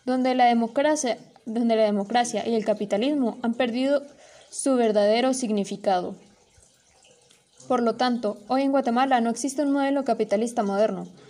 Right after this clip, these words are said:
Nos limitamos a contar con un modelo capitalista básico, lo que en coyuntura lo podemos definir mejor como una economía cerrada. Para comprenderlo mejor es necesario observar que el mercado informal representa el veintidós por ciento del Producto Interno Bruto,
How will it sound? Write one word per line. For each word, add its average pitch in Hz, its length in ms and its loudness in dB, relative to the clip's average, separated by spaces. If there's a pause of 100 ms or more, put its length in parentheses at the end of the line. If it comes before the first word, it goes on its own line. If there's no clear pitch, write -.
(120)
Nos 220 120 0
limitamos 240 500 0
a 254 80 0
contar 233 400 0
con 240 140 0
un 247 100 2
modelo 233 380 0
capitalista 208 640 -2
básico, 196 540 -4 (260)
lo 226 100 0
que 233 80 -2
en 220 100 0
coyuntura 208 640 0 (300)
lo 226 120 0
podemos 262 360 0
definir 240 340 0
mejor 254 460 0
como 220 200 -2
una 254 200 0
economía 220 540 -2
cerrada. 190 540 -2 (520)
Para 214 220 0
comprenderlo 220 520 -2
mejor 240 340 -2
es 240 140 0
necesario 254 580 -2
observar 226 520 -2
que 247 80 -6
el 233 80 0
mercado 220 340 0
informal 233 480 -2
representa 226 540 -4
el 226 100 -2
veintidós 208 540 -4
por 247 160 -4
ciento 269 440 -4
del 214 140 0
Producto 208 420 -4
Interno 202 400 -2
Bruto, 214 380 -6